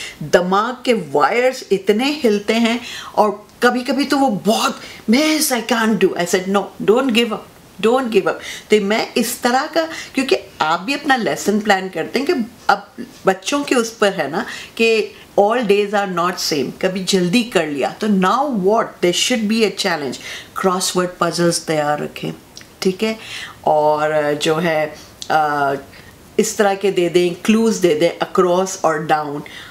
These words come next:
और आपकी जितने भी concepts आपने कराए हैं, language art, math, science, social studies,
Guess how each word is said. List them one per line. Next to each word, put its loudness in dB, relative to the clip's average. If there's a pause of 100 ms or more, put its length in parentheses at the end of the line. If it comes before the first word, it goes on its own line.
और 0 (680)
आपकी 0
जितने -2
भी 2
concepts -2
आपने -4
कराए -2
हैं, -6
language 0
art, 0 (100)
math, 0
science, -2
social 0
studies, -2